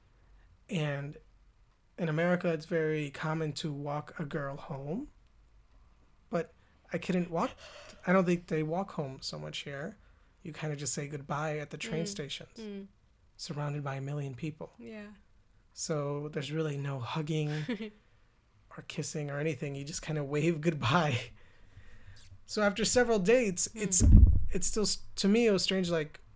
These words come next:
Speaker 1: "Hmm, like, where are we in this?"
Speaker 2: Mm.
Speaker 1: 'Cause it felt, like, slower than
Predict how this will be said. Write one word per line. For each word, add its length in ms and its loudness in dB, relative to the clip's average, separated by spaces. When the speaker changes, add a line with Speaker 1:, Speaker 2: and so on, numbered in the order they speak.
Speaker 1:
"Hmm, 520 -6
like, 160 -2
where 420 -4
are 220 0
we 240 2
in 120 -2
this?" 360 -6
Speaker 2:
Mm. 420 -6
Speaker 1:
'Cause 200 -8
it 140 -8
felt, 240 -12
like, 180 -12
slower 540 -6
than 300 -12